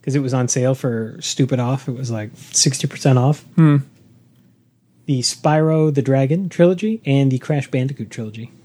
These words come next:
Speaker 2: Oh, I, I rented the Spyro one from the, uh, library. I probably would have gotten it if Anwen liked it more, but she wasn't having a good time with it, so I decided not to.
Speaker 1: I totally justify this to myself, uh, as saying the kids will enjoy it.
Speaker 2: Yeah.
Speaker 1: I fully understand where you're going.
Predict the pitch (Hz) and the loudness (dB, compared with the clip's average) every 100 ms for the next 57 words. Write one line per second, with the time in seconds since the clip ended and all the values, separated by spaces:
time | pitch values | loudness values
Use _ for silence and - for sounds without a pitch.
0 | - 208 247 220 233 226 196 196 202 208 | -4 0 0 2 0 0 0 2 2 2
1 | 190 156 156 147 - 160 147 139 139 135 | 0 -2 -2 -2 0 2 2 0 -2 -2
2 | 135 131 127 135 - _ 143 139 127 127 | -2 -2 -4 -6 -10 _ -6 -4 -4 -4
3 | 131 _ - _ - - - 320 359 220 | -8 _ -20 _ -20 -4 0 2 2 2
4 | 196 226 160 143 165 156 139 123 - - | 0 0 0 0 0 0 0 -4 -6 -8
5 | 127 123 - _ _ - 131 - - 143 | -6 -6 -10 _ _ -4 -4 -2 -2 0
6 | 127 165 143 131 131 127 117 - 120 123 | -2 0 0 2 0 -2 -4 -4 -4 -4
7 | - - - 110 120 - - - 113 - | -6 -6 -6 -6 -6 -6 -4 -4 -4 -6
8 | - - - 170 185 175 180 175 156 139 | -8 -10 -10 -2 0 2 0 2 2 0
9 | 131 - 156 147 147 160 147 170 160 160 | -2 -4 -4 -4 -4 -4 -2 -2 -4 -6
10 | - 131 117 113 - 123 - 127 120 117 | -10 -8 -6 -8 -6 -4 -2 -2 -2 -2
11 | 131 110 107 107 107 104 110 _ _ _ | -4 -6 -10 -12 -14 -16 -18 _ _ _
12 | _ - 160 147 127 117 110 147 127 120 | _ -2 2 2 0 -4 -6 -4 -2 -2
13 | 127 - 123 123 123 113 98 | -4 -2 -2 -2 -2 -4 -10